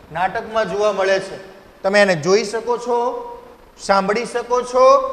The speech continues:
અને સાથે એમના અભિનયનો આનંદ પણ આપણે માણવાનો હોય છે. આ ત્રણેય ભેગું થાય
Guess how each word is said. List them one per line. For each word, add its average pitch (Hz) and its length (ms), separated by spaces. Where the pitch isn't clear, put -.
અને 202 140
સાથે 208 360
એમના 220 320
અભિનયનો 214 680
આનંદ 208 540
પણ 226 240
આપણે 196 280
માણવાનો 175 460
હોય 156 180
છે. 160 120
આ 160 60
ત્રણેય 220 400
ભેગું 220 340
થાય 254 320